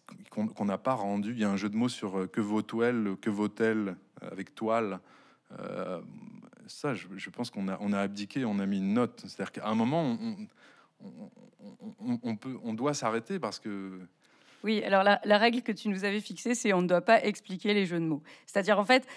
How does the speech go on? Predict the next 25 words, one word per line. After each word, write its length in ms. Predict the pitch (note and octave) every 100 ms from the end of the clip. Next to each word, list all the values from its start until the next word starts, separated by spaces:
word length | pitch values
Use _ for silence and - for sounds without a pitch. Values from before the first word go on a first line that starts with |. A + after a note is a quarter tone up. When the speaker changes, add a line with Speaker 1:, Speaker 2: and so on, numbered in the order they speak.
| - -
Speaker 2:
on 100 | G#3
doit 200 | G3+ A#3
faire 200 | B3+ C4+
en 80 | B3+
sorte 260 | B3+ A3+
que 80 | -
notre 200 | F#3 F3+
translation 500 | - A3+ A#3+ A3 A#3
soit 160 | A#3 E3+
suffisamment 480 | - G#3+ A3 G#3+ G#3+
explicite 480 | G#3 G#3 F3+ B3+
pour 180 | - G3
que 120 | -
le 180 | F#3+ F3+
lecteur 340 | G3 G3+ A#3 A3
n'ait 140 | F3
pas 160 | A3 G#3
à 80 |
se 160 | G3 F3+
re-, 500 | E3+ E3+ E3+ E3+ -
renvoyer 420 | E3+ F#3 F#3+ G3
en 100 | G3
bas 140 | F3+ G3
de 80 | -
page, 340 | A3+ A#3